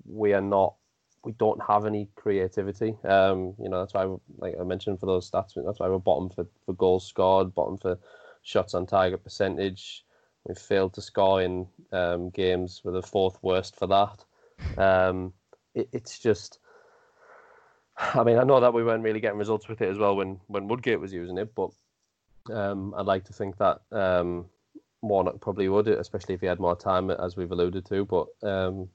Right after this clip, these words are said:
I just think it gives more balance. When, when you see that simple ball being played over the top today, if we'd had an extra centre half there, um, that could have been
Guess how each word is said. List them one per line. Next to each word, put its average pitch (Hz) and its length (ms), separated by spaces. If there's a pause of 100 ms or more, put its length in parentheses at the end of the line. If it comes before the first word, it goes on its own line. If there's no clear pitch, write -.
(200)
I 101 80
just 110 160
think 113 160
it 98 120
gives 92 200
more 92 160
balance. 104 320
When, 113 220
when 110 100
you 110 80
see 107 160
that 101 180
simple 98 360
ball 101 220
being 87 200
played 90 300
over 87 180
the 87 100
top - 280
today, 87 400 (300)
if 98 100
we'd 95 140
had 104 200
an 90 120 (100)
extra 101 360
centre - 260
half 95 340
there, 71 240 (500)
um, 87 400 (140)
that 95 160
could 95 120
have 92 120
been 87 400